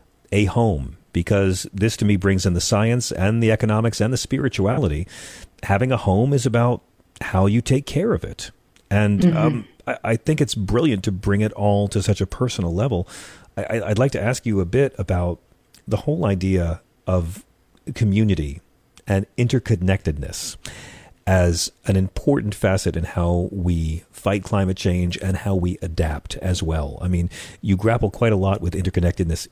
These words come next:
Speaker 1: in the book, and I could tell it was very important to you that <laughs> we drive that point home.
Speaker 2: Yeah. Well, I mean, we just talked a moment ago about how so much of the conversation about climate change has focused on,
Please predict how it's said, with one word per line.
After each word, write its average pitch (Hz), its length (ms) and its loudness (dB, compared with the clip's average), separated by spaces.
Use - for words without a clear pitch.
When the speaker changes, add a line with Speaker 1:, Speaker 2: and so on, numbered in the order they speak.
Speaker 1:
in 98 180 2
the 87 80 0
book, - 540 -2
and 85 280 -2
I 90 80 -2
could 92 140 -2
tell 117 160 2
it 110 80 -2
was 92 140 -2
very 98 180 0
important 98 480 -2
to 101 60 -2
you 82 220 0
that 82 200 -4
<laughs> - 400 -2
we 101 140 2
drive 95 300 2
that 87 160 -2
point 85 240 0
home. 78 260 -4
Speaker 2:
Yeah. 254 540 4
Well, 240 380 4
I 240 60 4
mean, 233 180 6
we 233 80 4
just 240 280 0
talked 208 200 2
a - 20 4
moment 180 220 4
ago 165 120 0
about 156 240 -4
how 151 500 0
so - 300 0
much 170 200 2
of 165 80 -4
the - 80 -2
conversation 156 640 -2
about 151 220 0
climate 151 280 -2
change 143 320 -2
has - 160 -6
focused - 560 -4
on, 143 520 -2